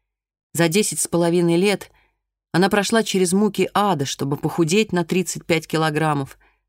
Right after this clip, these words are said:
с пятьдесят шестого размера до сорок шестого. Ей пришлось нелегко.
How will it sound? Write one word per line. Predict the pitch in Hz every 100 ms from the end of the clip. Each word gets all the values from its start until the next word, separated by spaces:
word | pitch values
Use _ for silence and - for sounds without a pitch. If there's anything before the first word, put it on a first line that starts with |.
| -
с | -
пятьдесят | 147 147 - 147
шестого | - - 156 135
размера | 131 131 151 165 139
до | 123
сорок | 135 151 135 123
шестого. | - - - 127 123 127 _ _ _ -
Ей | 180
пришлось | 196 170 - 165
нелегко. | 160 156 147 - -